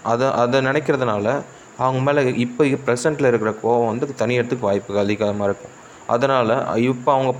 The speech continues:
பண்ற கஷ்ட நஷ்டத்தை மனசுக்கு கொண்டு போகாம, நம்ம மன-, நம்ம வந்து நம்ம வாழ்க்கையை நல்லபடியாக வாழறதுக்கு ஒரு வ-, இதுவா இருக்கும், உ-,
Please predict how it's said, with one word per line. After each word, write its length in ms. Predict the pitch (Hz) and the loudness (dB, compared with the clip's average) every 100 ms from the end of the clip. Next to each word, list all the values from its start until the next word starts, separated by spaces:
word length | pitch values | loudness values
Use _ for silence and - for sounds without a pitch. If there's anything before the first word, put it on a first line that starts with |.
| 131 | -2
பண்ற 200 | 135 147 | 0 0
கஷ்ட 600 | 117 - 135 123 113 107 | -2 -4 -2 0 0 -2
நஷ்டத்தை 400 | 104 - 107 107 | -4 -6 -6 -4
மனசுக்கு 460 | 104 127 131 117 | -4 -2 -4 -2
கொண்டு 220 | 208 107 | -2 0
போகாம, 420 | 104 98 95 98 117 - - - | 0 0 0 -4 -8 -12 -20 -8
நம்ம 200 | 127 127 | -4 -2
மன-, 300 | 117 110 120 120 | 0 -2 -2 -4
நம்ம 440 | 110 113 113 107 104 | -4 -2 0 0 2
வந்து 280 | 104 113 139 196 - - - - | 0 0 -2 -4 -6 -20 -20 -8
நம்ம 120 | 110 107 | -2 0
வாழ்க்கையை 340 | 117 120 127 | 0 0 -2
நல்லபடியாக 460 | 107 107 101 110 104 | 0 -2 0 0 0
வாழறதுக்கு 480 | 104 110 110 - 151 | 0 -2 -6 -6 -2
ஒரு 180 | 131 104 | 0 0
வ-, 180 | 101 104 - - - | -2 -6 -18 -16 -6
இதுவா 220 | 104 107 | -2 0
இருக்கும், 320 | 101 - 98 - - - - - - - - - | -2 -6 -14 -14 -20 -20 -20 -20 -20 -20 -20 -14
உ-, 240 | - 98 | -6 -2